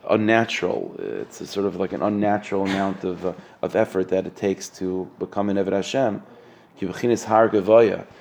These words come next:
shekasha ad mai l'tafas alav, and the person feels that Yiddishkeit and Avodas Hashem is like this mountain that's almost impossible to climb. Ulagil madregas amitis, to really reach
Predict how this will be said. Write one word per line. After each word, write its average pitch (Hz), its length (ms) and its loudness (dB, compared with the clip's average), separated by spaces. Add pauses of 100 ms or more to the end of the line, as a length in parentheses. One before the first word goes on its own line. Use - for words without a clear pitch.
(140)
shekasha 110 560 2
ad 98 180 6
mai 104 140 2
l'tafas 110 540 0
alav, 95 200 2
and 92 80 -6
the 87 40 -6
person 101 320 -2
feels 104 340 -2
that 95 60 -2
Yiddishkeit 101 560 -2
and 90 80 -6
Avodas 98 260 -6
Hashem 98 320 -4
is 92 120 -6
like 95 120 -4
this - 200 -10 (300)
mountain 101 440 0
that's 95 240 -6
almost 98 240 -4
impossible 95 580 -2
to - 100 -8
climb. 110 500 0 (400)
Ulagil 98 500 2
madregas 104 480 2
amitis, 104 460 -2
to 95 120 -2
really 104 260 0
reach 107 380 -2